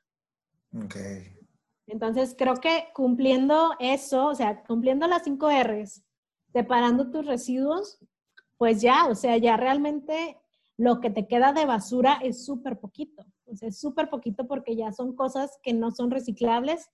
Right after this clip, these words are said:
Speaker 2: y, y pues sí, pues ni modo, ¿no? O sea, <laughs> realmente pues ni
Speaker 1: Claro.
Speaker 2: modo. No hay una persona en la Tierra que no genere basura,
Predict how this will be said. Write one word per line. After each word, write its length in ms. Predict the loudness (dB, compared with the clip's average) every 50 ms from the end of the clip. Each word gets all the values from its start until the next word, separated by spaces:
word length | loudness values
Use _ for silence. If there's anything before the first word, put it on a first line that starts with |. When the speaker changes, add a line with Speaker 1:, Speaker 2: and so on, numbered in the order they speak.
| _ _ _ _ _ _ _ _ _ _ _ -8
Speaker 2:
y, 720 | -4 -2 -2 -2 -2 -2 -2 -2 -4 -4 -6 -6 -10 -10
y 80 | -10 -10
pues 220 | -10 -8 -10 -8 -6
sí, 220 | -4 -4 -6 -6 -6
pues 120 | -4 -4 -2
ni 100 | -2 0
modo, 320 | 2 4 4 6 4 2
¿no? 260 | 0 -4 -6 -8 -10 -10
O 100 | -10 -10
sea, 180 | -8 -6 -6
<laughs> 220 | -2 2 2 4 6
realmente 280 | 6 4 4 4 2
pues 180 | 0 2 0 0
ni 160 | 2 2 0
Speaker 1:
Claro. 220 | 0 2 0 0 0
Speaker 2:
modo. 160 | -2 -6 -12 _ _ _ _ _ _ _ _
No 240 | 0 2 4 4 4
hay 220 | 4 4 4 4
una 180 | 4 4 2 2
persona 380 | 0 0 0 -2 -4 -4 -2
en 80 | 2 2
la 160 | 2 2 2
Tierra 300 | 0 -2 0 -2 -2 -4
que 100 | -4 -6
no 140 | -6 -6 -6
genere 340 | -8 -10 -12 -12 -12 -12 -12
basura, 400 | -12 -14 -14 -16 -18 -18 -18